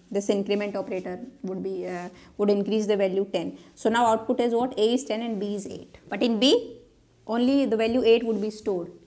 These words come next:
because here we don't have brackets, so no comma operator would be having any effect, uh, when we are assigning a value in B. That all, that, uh, has already been assigned to A. Now after that value would be incremented in memory, and when you have fetched the value from memory, then you will get ten and eight,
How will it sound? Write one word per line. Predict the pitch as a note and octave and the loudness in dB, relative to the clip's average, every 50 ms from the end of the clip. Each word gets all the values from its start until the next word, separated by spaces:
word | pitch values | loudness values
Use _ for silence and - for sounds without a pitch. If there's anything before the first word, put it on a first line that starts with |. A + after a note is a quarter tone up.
| _ _ _ _ _ _ _ _ - - | _ _ _ _ _ _ _ _ -6 -4
because | G#3 G3+ G3+ A#3 A#3+ B3 A#3+ - | -4 -2 0 0 0 0 -2 -4
here | - - G#3+ A3 A3+ A3 | -2 0 2 2 4 2
we | A3 | 4
don't | G3 G#3 A3 A3+ B3 | 2 2 0 0 0
have | C#4 A#3 G#3+ | 0 0 2
brackets, | G3+ G#3+ G#3 G3+ - C4 B3+ - | 2 2 0 2 0 -4 -4 -2
so | - B3+ | -2 -2
no | A3 G#3+ G#3+ A3+ A#3 A3+ | 0 0 0 -2 -2 0
comma | A#3 G#3+ G#3+ G#3+ | 0 -2 0 0
operator | G#3 G3+ G3+ G3+ G3+ G3 A3 G#3 G3+ | -2 -2 -2 -2 -2 -2 0 0 0
would | G3+ G3+ F#3+ F#3 | 0 0 0 0
be | G#3+ G#3+ A3 A3 - - - | -2 -2 -2 -4 -6 -6 -4
having | F#3 G3 G#3 G#3 - G#3+ | -4 -4 -2 -4 -4 -4
any | G#3+ A3+ A#3+ B3 | -2 0 2 0
effect, | A3+ A3+ - G#3+ G#3+ G#3+ - - - - - _ - - _ _ _ - | 0 0 0 -2 -2 -2 -4 -16 -20 -20 -20 _ -20 -20 _ _ _ -4
uh, | G3+ F#3+ | -2 0
when | G3+ G3+ G#3 G#3 | 0 0 0 2
we | A3 A3 | 2 2
are | G#3+ G3+ | 2 2
assigning | G3+ G#3+ - G3 F#3+ G#3 G#3+ G#3+ | 0 -2 -4 -6 -6 -4 -4 -6
a | G#3 G3 | -4 -4
value | G3+ G3 G3 G3 G3+ G3+ | -4 -4 -4 -6 -6 -6
in | G3+ G3 G3 | -6 -6 -6
B. | F#3 G#3+ F#3+ F3 - - - - - | -6 -6 -6 -8 -10 -14 -20 -14 -10
That | F#3 G3 G3 G3 | -8 -8 -6 -4
all, | - G#3+ G#3 | -2 -2 -2
that, | G3 - G3+ G3 G3 G3+ G3+ - - | -2 -4 -6 -4 -4 -4 -4 -4 -4
uh, | G#3+ G#3 G3+ | -4 -4 -2
has | G#3 A3+ G#3 G#3+ | -2 -2 -2 0
already | G#3 G3+ G#3 G#3+ G#3+ | 0 0 0 0 0
been | G#3 G#3+ G#3 | 0 -2 -4
assigned | G#3 G#3 - G3+ G3 G#3+ G#3+ G3+ - - | -4 -4 -4 -4 -4 -4 -6 -8 -6 -6
to | A#3+ G3+ F#3 | -6 -6 -4
A. | G3 G#3 A#3 - - - - - - - - | -2 -2 -2 -2 -6 -10 -20 -20 -20 -10 -6
Now | A#3+ A#3 B3 A#3+ A3 | 0 2 2 2 2
after | A3 - - C4+ | -2 2 2 4
that | C4 C#4 C4 C4 | 4 4 4 2
value | B3 A3 A3 A3+ A3+ | 0 0 0 0 0
would | A3+ A3 | 0 2
be | A3+ A3 | 2 2
incremented | G3+ G3 - G3+ G3+ G3 G3 G3 G3 G3+ G3 | 2 0 -2 -2 -2 -2 -4 -4 -4 -4 -4
in | G3+ G3+ G3 G3 | -2 -4 -4 -4
memory, | F#3+ F#3 G3 G3+ A3+ A#3+ A3+ | -6 -6 -6 -4 -2 -2 -2
and | G#3 G#3 G3+ | -2 -4 -4
when | G3 G#3 A3 | -2 -2 0
you | G#3+ A3 | 0 0
have | G#3+ G#3+ G#3+ | 0 0 -2
fetched | G#3+ G3+ G#3 - - A#3 | -4 -4 -4 -6 -8 -6
the | F#3+ G#3+ | -4 -2
value | G3+ G3 G3 G3 A3 | 0 0 0 0 -2
from | G#3+ - A3+ A3 A3+ | -2 -2 -6 -6 -4
memory, | A#3 B3 B3 A3+ G#3+ | -2 0 0 0 0
then | G3 G3+ G3+ G3 | 0 -2 -4 -4
you | F#3+ G3 G3+ | -2 0 0
will | G3 G3+ G3+ | 0 0 0
get | G3 G3+ G3+ - | -2 -4 -4 -4
ten | G3+ F#3+ F#3 | -6 -8 -6
and | A3 A3 A3+ - | -8 -8 -10 -12
eight, | - - - | -12 -14 -18